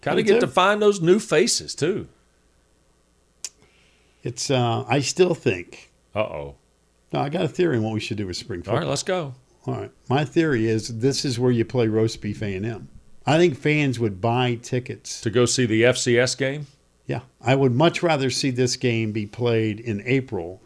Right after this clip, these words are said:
Speaker 2: than I would the first, second, or third week of September.
Speaker 1: Hmm.
Speaker 2: I think fans, when you say, "Hey, listen, uh, season ticket costs me whatever it costs," you know, there's a roast beef A and M game for just about everybody.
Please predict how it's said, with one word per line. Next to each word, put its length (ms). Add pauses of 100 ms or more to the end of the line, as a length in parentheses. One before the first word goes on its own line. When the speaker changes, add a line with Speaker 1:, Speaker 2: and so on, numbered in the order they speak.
Speaker 2:
than 140
I 120
would 380
the 80
first, 560
second, 420
or 100
third 260
week 180
of 80
September. 540 (220)
Speaker 1:
Hmm. 160 (720)
Speaker 2:
I 60
think 200
fans, 920 (680)
when 160
you 80
say, 200
"Hey, 60
listen, 440
uh, 260
season 360
ticket 340
costs 340
me 220
whatever 460
it 80
costs," 560 (560)
you 80
know, 260
there's 220
a 40
roast 380
beef 220
A 160
and 100
M 160
game 240
for 160
just 240
about 240
everybody. 480